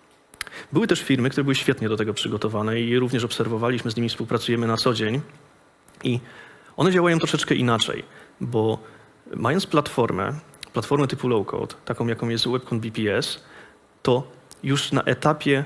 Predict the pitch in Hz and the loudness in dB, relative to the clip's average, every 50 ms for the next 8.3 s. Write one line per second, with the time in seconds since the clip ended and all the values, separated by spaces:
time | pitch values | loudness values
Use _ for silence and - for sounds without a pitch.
0 | - - 135 131 127 123 131 117 117 139 151 151 127 110 107 - - 123 113 107 | -4 -6 -2 -2 0 2 2 2 4 4 4 4 2 0 0 0 -2 -2 0 0
1 | 117 110 110 - 113 107 - - 123 151 190 208 - - - - - - - _ | -2 -4 -2 -4 -4 -4 -2 -2 0 0 0 -2 -4 -10 -20 -20 -20 -20 -20 _
2 | _ _ _ _ _ _ _ _ _ - - 127 113 - 165 143 143 - - 139 | _ _ _ _ _ _ _ _ _ -4 -2 -2 0 2 4 4 4 4 2 0
3 | - - 117 123 110 98 - 92 - - - - - - - - - - - - | 2 2 2 0 0 -2 -2 -4 -6 -6 -8 -10 -16 -20 -20 -20 -20 -20 -20 -18
4 | - - 127 120 123 139 - - - - 202 196 202 151 147 185 196 180 160 - | -8 -4 -2 -2 -2 -2 -4 -6 0 2 2 2 2 0 0 2 2 2 4 4
5 | 151 139 - - 170 156 135 120 113 135 156 - 135 135 - - - 139 131 - | 2 2 4 4 2 2 2 2 0 0 0 2 0 0 0 2 2 0 2 2
6 | - - 131 123 123 147 180 196 180 156 131 113 - 135 120 - - - - - | 2 2 2 4 4 4 6 6 6 4 4 2 2 0 -2 -2 -2 -2 2 2
7 | 190 190 190 - - 127 120 - - 127 127 147 160 160 - - 131 - - - | 2 2 2 -2 -2 -2 -2 0 0 2 2 2 2 0 -2 -4 -2 0 0 0
8 | 110 110 120 135 170 202 | 0 0 0 0 0 0